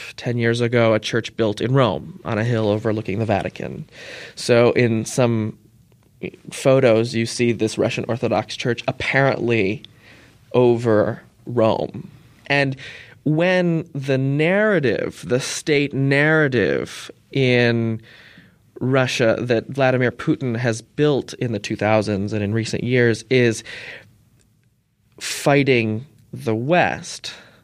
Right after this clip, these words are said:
or a di-, or, or a sort of exile for the West, um, to have a photograph of a church over the Vatican is very powerful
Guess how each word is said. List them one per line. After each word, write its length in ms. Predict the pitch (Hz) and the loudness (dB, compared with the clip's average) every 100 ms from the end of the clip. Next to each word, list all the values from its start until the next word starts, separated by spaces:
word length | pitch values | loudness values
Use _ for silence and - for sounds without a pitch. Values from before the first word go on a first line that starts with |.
| _ _ - | _ _ 0
or 400 | 127 123 107 - _ _ | 4 4 2 -4 _ _
a 120 | 147 135 | 0 2
di-, 240 | 127 214 | 0 0
or, 300 | - - 147 | -4 0 0
or 200 | - 160 | 2 0
a 40 | 143 | 0
sort 300 | - 170 143 | 0 0 2
of 180 | 117 - - - - - | 0 -2 -18 -20 -8 -2
exile 600 | 170 175 - 143 131 117 | -2 -2 0 2 4 2
for 420 | - - 226 233 | 0 -2 2 2
the 160 | 180 117 | 2 0
West, 680 | 98 87 67 156 - - - - - - - _ _ _ _ 135 | 0 -2 -4 -6 -14 -18 -20 -20 -20 -20 -20 _ _ _ _ -2
um, 640 | 135 131 127 123 123 - _ _ _ _ _ - | 0 2 0 0 -4 -6 _ _ _ _ _ -4
to 80 | 156 | 0
have 220 | 160 160 | 2 0
a 60 | 135 | 0
photograph 520 | 143 139 131 113 123 | 0 0 0 -2 -4
of 100 | 127 | -8
a 60 | 117 | -8
church 640 | - 135 110 - - - _ _ _ | -4 -4 -4 -4 -10 -12 _ _ _
over 200 | 135 120 | 0 0
the 120 | 107 107 | 0 0
Vatican 640 | 120 120 - - 78 180 - _ _ _ | 0 0 -2 -6 -6 -12 -18 _ _ _
is 100 | 135 | -2
very 200 | 113 104 | 0 -2
powerful 580 | - 175 - - - - | 0 0 0 -4 -14 -18